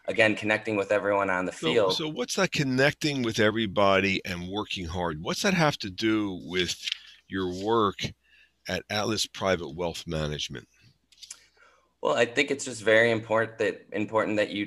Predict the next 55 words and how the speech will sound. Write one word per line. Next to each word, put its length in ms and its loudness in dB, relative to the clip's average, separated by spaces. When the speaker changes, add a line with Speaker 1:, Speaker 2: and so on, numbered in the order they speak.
Speaker 1:
you 160 -6
take 300 -2
that 120 2
type 200 2
of 100 -2
work 260 2
ethic 580 -4
and 260 -2
apply 320 0
it 240 2
to 120 -8
working 360 -2
with 160 -8
your 80 -6
clients. 760 -6
I 60 -14
think 160 -4
it's 100 -8
very 240 0
important 520 -4
that 300 -2
your 120 -8
clients 480 -8
know 320 0
that 180 -6
you're 100 -8
connecting 580 -4
with 200 -2
them 300 -2
and 180 -4
that 260 0
you're 240 -4
gonna 180 2
work 440 0
your 140 -4
buns 420 -2
off 320 -2
all 180 2
the 80 -2
time 360 -4
for 160 -10
them 320 -8
to, 360 -8
to 140 -12
make 240 -6
sure 260 -4
that 240 -4
they're 240 -2
comfortable 540 -4
and 100 -4
understanding 560 -6
of 60 -10
what 160 -6
you're 100 -10
doing. 320 -8